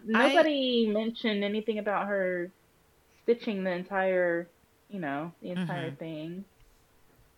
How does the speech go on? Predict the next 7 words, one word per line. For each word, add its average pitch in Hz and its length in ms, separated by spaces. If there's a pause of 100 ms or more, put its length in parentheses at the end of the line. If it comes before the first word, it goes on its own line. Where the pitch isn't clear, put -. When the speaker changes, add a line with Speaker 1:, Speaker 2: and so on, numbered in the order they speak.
(500)
Speaker 1:
Yeah. 165 260
Speaker 2:
Which 214 220
actually 233 300
made 190 360
it 175 140
look 190 340 (180)
better, 175 760